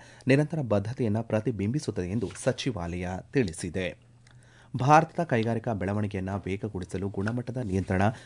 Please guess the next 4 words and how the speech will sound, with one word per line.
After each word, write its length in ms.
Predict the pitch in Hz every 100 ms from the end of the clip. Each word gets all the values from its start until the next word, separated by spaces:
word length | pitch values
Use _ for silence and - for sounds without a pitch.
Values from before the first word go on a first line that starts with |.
| -
ವ್ಯವಹಾರ 460 | 120 120 127 139 143
ಮಾಡುವ 380 | 120 92 98 95
ಸುಲಭತೆ 480 | - 98 92 113 147 -
ಅಗತ್ಯವನ್ನ 580 | 127 156 151 110 107